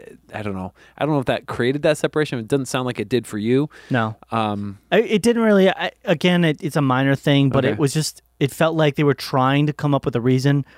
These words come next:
Speaker 2: for why she wouldn't, because she is an amazing singer and
Speaker 1: Yeah, she's
Speaker 2: writer.
Speaker 1: great, yeah.
Speaker 2: So they were just trying to reach out to some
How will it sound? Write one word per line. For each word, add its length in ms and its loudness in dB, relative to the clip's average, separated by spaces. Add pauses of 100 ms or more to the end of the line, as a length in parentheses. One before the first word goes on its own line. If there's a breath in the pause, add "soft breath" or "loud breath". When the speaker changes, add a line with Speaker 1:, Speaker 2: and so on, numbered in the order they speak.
(200 soft breath)
Speaker 2:
for 140 -6
why 280 0
she 180 -2
wouldn't, 320 0
because 240 -2
she 240 2
is 180 2
an 160 2
amazing 580 2
singer 340 0
and 80 0
Speaker 1:
Yeah, 80 0
she's 160 2
Speaker 2:
writer. 100 2
Speaker 1:
great, 280 0
yeah. 100 -4
Speaker 2:
So 100 2
they 80 4
were 60 2
just 180 -4
trying 340 0
to 80 2
reach 300 0
out 200 0
to 80 -4
some 520 0